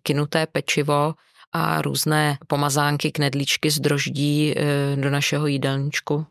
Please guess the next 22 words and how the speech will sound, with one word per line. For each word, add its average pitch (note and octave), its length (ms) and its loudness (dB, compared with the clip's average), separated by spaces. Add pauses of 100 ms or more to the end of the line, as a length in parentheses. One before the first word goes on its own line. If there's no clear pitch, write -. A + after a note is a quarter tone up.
(120)
samozřejmě C#3+ 560 0
patří. C3+ 520 -2 (640)
Dalším D3 440 2
významným D#3+ 540 4
zdrojem D#3 440 0
je D#3 120 2
maso D3 380 0
a - 40 0
vnitřnosti, E3 680 0
což - 220 -2
si - 160 2
mnohdy C#3 600 0 (200)
neuvědomujeme. C3 1040 0 (420)
Eh, C#3 160 0
dále C#3+ 380 2
bych, D#3 220 0
eh, D3 340 0
dala C#3+ 360 0
nějaké, D3 580 0 (120)
nějaké C#3+ 500 0
semínka, D3 800 0
oříšky, C#3+ 760 0